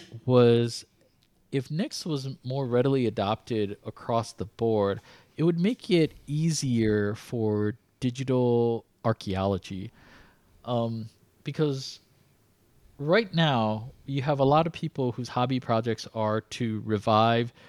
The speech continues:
say, the Alto or the old Macintoshes, and they go to extreme lengths not just to restore their hardware, but also the software. And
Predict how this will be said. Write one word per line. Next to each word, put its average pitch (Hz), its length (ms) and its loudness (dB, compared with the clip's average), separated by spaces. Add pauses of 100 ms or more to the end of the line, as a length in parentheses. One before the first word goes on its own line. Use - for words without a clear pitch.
(180)
say, 117 380 0
the 110 340 -2
Alto 113 640 -2 (600)
or 104 760 2 (260)
the 113 160 -4
old 117 280 -4
Macintoshes, 107 1000 -4
and 147 280 -2
they 151 140 2
go 165 320 2 (560)
to 143 320 -2
extreme 143 460 -2
lengths 131 440 -2
not 131 340 0
just - 500 2
to 123 520 0
restore 117 540 -2
their 110 140 -2
hardware, 147 540 -2
but 117 140 -6
also 113 320 -4 (120)
the 113 200 -2
software. 127 1080 -2 (640)
And 143 420 0